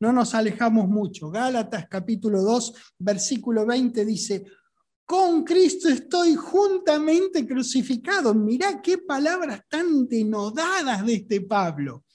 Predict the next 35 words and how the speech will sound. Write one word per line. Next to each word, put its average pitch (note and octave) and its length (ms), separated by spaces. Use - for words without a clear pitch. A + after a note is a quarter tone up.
O E3+ 280
Pablo C#4+ 520
era C4+ 260
loco C4+ 540
por G3+ 160
decir F#3+ 340
estas B3 320
cosas, C4+ 460
o A3+ 160
hay B3+ 220
algo C#4 440
que A3+ 100
está C#4 360
atrás C4+ 480
de B3+ 180
esto A3+ 300
que A#3 80
es G#3 120
profundo F#3+ 1000
y G#3+ 80
a G#3+ 100
la G#3+ 160
vez D4 320
muy D4 380
simple D4 560
de A3+ 80
entender. G#3+ 680
Dice B3+ 640
Pablo F#3 800
lo C4 200
mismo C#4+ 540
que A#3+ 160
podríamos A#3+ 920
y B3+ 240
deberíamos A#3+ 1160